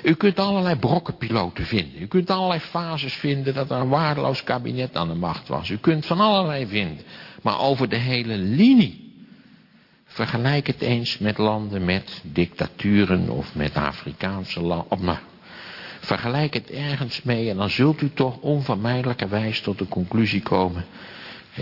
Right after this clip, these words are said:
dat in feite de parlementaire democratieën van de kleine Noordwest-Europese landen zich volstrekt superieure regeringsvormen hebben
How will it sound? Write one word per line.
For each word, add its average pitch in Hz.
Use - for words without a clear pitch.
dat -
in 95
feite 95
de -
parlementaire 87
democratieën 87
van 82
de 78
kleine 101
Noordwest-Europese 92
landen 90
zich -
volstrekt -
superieure 87
regeringsvormen 95
hebben 80